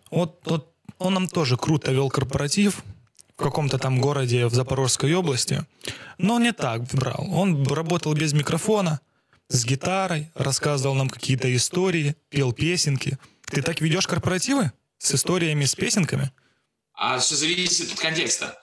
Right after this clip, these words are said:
Speaker 2: Знаешь, одно из моих любимых качеств своих — это как раз гибкость. Э, я быстро считываю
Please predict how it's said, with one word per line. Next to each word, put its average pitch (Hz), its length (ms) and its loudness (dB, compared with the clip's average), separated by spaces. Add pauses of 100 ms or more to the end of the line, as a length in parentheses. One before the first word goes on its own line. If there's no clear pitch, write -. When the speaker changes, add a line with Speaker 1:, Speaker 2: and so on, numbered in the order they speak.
(140)
Speaker 2:
Знаешь, 160 340 -2 (260)
одно 160 280 -2
из 151 80 0
моих 156 180 0
любимых 156 320 0
качеств - 340 0
своих — 127 280 0
это 113 120 -2
как 117 140 -6
раз 117 180 0
гибкость. - 600 -4 (540)
Э, 120 460 0
я 135 140 0
быстро 151 380 0
считываю 123 720 0